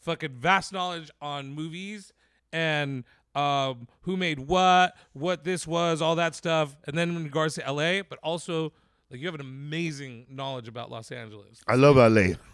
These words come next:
Speaker 1: Like, loves L A, so.
Speaker 2: I took him to where the, um,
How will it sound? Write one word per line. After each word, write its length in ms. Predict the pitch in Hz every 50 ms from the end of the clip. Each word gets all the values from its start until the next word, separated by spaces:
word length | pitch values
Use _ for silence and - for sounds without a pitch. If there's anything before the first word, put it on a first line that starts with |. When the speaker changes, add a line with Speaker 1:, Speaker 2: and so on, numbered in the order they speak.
| - - - _ -
Speaker 1:
Like, 200 | - 123 113 120
loves 340 | 127 143 160 165 165 147 131
L 220 | 147 143 135 135 131
A, 180 | 117 110 98 -
so. 520 | - - 143 139 135 131 131 123 113 - _ -
Speaker 2:
I 80 | - 120
took 180 | - 196 175
him 140 | 170 185 165
to 140 | - - 170
where 240 | 151 151 143 143 139
the, 340 | 123 135 131 123 127 117 113
um, 420 | 117 117 110 104 95 95 90 78